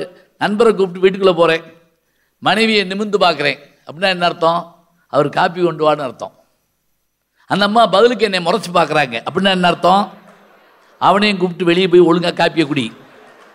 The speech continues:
இப்ப நாங்க ரெண்டு பேரும் பேசிக்கிட்டோமா? இல்ல. நான் உடனே என்ன செய்வேன்,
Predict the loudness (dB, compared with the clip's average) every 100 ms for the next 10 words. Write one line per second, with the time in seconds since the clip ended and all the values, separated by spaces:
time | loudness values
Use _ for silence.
0 | _ _ _ _ _ _ -4 0 0 -2
1 | -2 -2 0 -2 -2 -2 0 -2 -6 _
2 | _ _ _ _ _ _ _ -8 -2 -2
3 | -4 -16 _ _ _ _ _ _ _ _
4 | _ _ _ -2 2 2 0 -4 -2 0
5 | 0 -2 -6